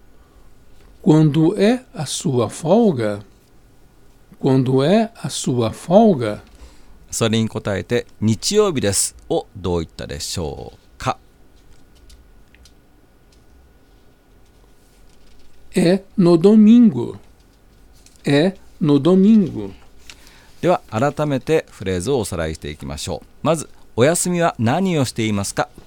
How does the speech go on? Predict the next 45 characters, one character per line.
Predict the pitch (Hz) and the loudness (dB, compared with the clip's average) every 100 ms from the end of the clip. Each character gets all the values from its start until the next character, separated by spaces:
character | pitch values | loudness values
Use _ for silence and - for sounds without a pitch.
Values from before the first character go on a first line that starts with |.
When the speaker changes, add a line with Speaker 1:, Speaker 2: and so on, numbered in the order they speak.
| - - _ - - | -20 -20 _ -16 -4
Speaker 1:
O | 160 | -2
que | 190 - 240 | -2 -2 -2
você | 190 202 196 - 180 | -2 -2 -4 -4 -4
faz | - - - 180 196 185 - - | -4 -8 -6 -4 -4 -6 -10 -8
nos | 147 127 107 | -4 -4 -6
dias | 113 123 120 107 | -10 -6 -6 -6
de | 101 | -10
folga? | - - 143 214 175 110 104 - _ _ _ _ _ | -12 -8 -2 -2 -2 -6 -10 -12 _ _ _ _ _
Speaker 2:
O | - 143 143 | -6 -6 -8
que | - - 180 180 | -16 -10 -8 -10
você | - 143 143 - 147 | -8 -8 -8 -12 -14
faz | - 127 117 123 - - 120 | -10 -6 -6 -6 -8 -8 -10
が | 110 139 143 - _ _ - | -6 -6 -6 -10 _ _ -12
何 | 104 104 104 | -6 -4 -4
を | |
し | 90 | -6
て | 95 | -6
い | |
ま | 85 80 | -6 -8
す | - | -10
か？ | - 110 123 - | -10 -8 -10 -14
Speaker 1:
そ | - - 151 | -18 -2 -2
う | |
で | 123 | -2
す。 | 92 | -4
Speaker 2:
あ | |
な | 90 | -6
た | 90 | -6
は | 76 | -10
っ | 69 | -10
て | - | -14
い | 67 | -18
う | |
こ | 69 | -16
と | |
で | 76 | -16
し | - | -14
た | 85 | -12
よ | |
ね。 | 151 | -10
Speaker 1:
そ | 143 | -10
う | |
で | 117 120 | -10 -10
す。 | |
Speaker 2:
で、 | 147 160 | -8 -8